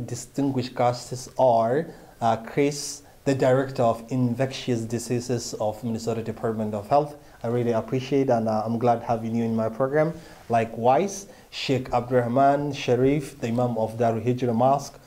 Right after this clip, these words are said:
a member of Islamic Civic Society of America, uh, known as, uh, icsa. Uh, thank you very much. It was actually my pleasure having you in my program. And, uh,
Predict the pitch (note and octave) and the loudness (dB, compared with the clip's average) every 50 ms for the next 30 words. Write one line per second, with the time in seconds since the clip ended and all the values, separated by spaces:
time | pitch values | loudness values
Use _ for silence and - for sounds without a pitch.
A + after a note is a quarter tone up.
0 | - - - - B2 A#2 A#2 B2 C3 C3 B2 A#2+ A2 A2 A2 - - B2 A#2+ A#2+ | -20 -20 -8 -4 -2 0 2 2 2 4 4 2 0 0 -8 -6 0 2 2 2
1 | B2 B2 B2 - - - - - - D#3+ D3+ D#3+ D#3 - - C#3 C3 - B2 A2+ | 2 0 -4 -6 -10 -10 -10 -2 -2 0 0 0 -2 -4 -4 -8 -6 0 0 2
2 | A2 A2+ A2+ C3 C#3 C#3+ - - A#2 A2+ A2+ - A2+ A2 A#2+ A#2 A#2+ A#2+ A#2 - | 2 2 2 2 2 0 -2 -4 -6 -6 -2 -2 -2 0 2 2 2 2 2 2
3 | C#3+ C#3+ C#3+ C#3+ - - - - - - A2 A2 A2 A2 G#2+ G#2+ A2 A2 A#2 A#2+ | 0 -2 -2 -4 -16 -20 -20 -18 -8 -4 0 2 2 2 2 2 2 2 4 4
4 | A#2+ A#2+ A#2 A2+ A2 G#2+ - - - A#2+ A2 G2 - - - - - - - - | 4 4 4 2 0 0 -2 -2 -2 0 0 0 -2 -8 -18 -20 -20 -20 -20 -10
5 | - D3 C3+ C3+ - - - - F#2 - - - - - - - - - A#2 A2+ | -6 -6 -6 -6 -6 -10 -8 -8 -8 -8 -10 -20 -20 -20 -20 -20 -8 -2 0 2
6 | A2+ A2 A2+ C#3+ D#3 D3 D#3 E3 D3 B2+ B2+ C3+ C#3 C3+ C3+ C3+ C3+ B2+ C3+ C3+ | 2 2 2 0 0 0 -2 -2 -2 0 2 2 2 2 4 2 2 0 -2 -6
7 | B2+ - C3 B2+ B2 - - C3 B2 - - C3+ B2+ A#2+ A#2+ A#2 A#2 A#2 A2 A2+ | -6 -4 -4 -4 -4 -4 -4 -4 -4 -2 -2 -2 -2 0 0 0 0 -2 -2 -2
8 | - B2+ B2 B2 - A2+ A2+ A2+ A2 A#2 A2+ A2+ A#2 C3+ C#3 B2 A#2 A2 A2 - | -2 -2 -2 -2 -2 -4 -4 -4 -4 -2 -2 -2 0 0 0 0 -2 -2 -4 -4
9 | - A#2+ A2+ A2+ A#2+ A2+ A2 A2 A2 - - - - - - A#2 A#2 A2+ A2+ A2+ | -4 -4 -4 -4 -4 -6 -4 -6 -8 -10 -16 -20 -20 -14 -4 -2 0 0 2 2
10 | A#2 A2 A3 G#2+ G#2+ G2+ G2 | 2 2 4 2 2 0 -2